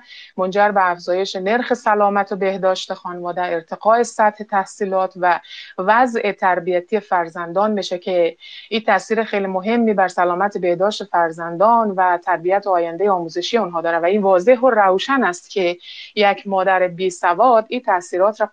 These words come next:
پرقدرت نمی‌تونه در درون یک خانواده داشته باشه.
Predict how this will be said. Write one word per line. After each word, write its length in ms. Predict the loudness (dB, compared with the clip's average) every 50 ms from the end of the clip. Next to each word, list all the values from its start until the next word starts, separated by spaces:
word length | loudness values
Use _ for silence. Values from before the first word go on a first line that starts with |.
| _ -4
پرقدرت 680 | -4 -4 -4 -4 -6 -4 0 2 2 2 2 0 -2
نمی‌تونه 560 | -2 -2 -2 -2 -4 -6 -6 -6 -6 -8 -10 _ -18 -20 -20 -20 -20 _ -2
در 160 | 2 2 2 2
درون 320 | 2 0 0 0 0 -2
یک 180 | -2 -4 -4 -4
خانواده 520 | -2 -2 -2 -2 -2 -4 -2 0 0 2
داشته 360 | 2 0 0 -2 -4 -8 -8
باشه. 320 | -6 -8 -8 -10 -10 -14